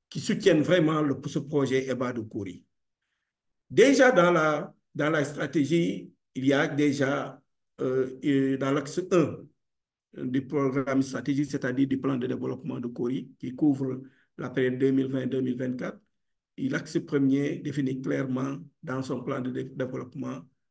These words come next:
que le financement vert devient une priorité pour l'institution. Il y a aussi une bonne appropriation du projet par le personnel de terrain, c'est-à-dire les agents de crédit.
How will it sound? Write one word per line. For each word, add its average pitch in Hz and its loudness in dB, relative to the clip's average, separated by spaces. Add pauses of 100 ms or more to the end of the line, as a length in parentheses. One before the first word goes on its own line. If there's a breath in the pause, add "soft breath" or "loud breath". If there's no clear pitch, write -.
(180)
que - -2
le 135 2
financement 131 -2
vert 120 -6
devient 131 -4
une 131 -8
priorité 117 -8
pour 120 -10
l'institution. 101 -12 (680)
Il 185 4
y 285 10
a 302 8
aussi 254 4
une 151 2
bonne 262 2
appropriation 160 0
du 139 0
projet 123 -2 (300)
par 123 -4
le 123 -4
personnel 120 -6
de 101 -12
terrain, 107 -10
c'est-à-dire 110 -8
les 110 -8
agents 110 -6
de 113 -4
crédit. 104 -10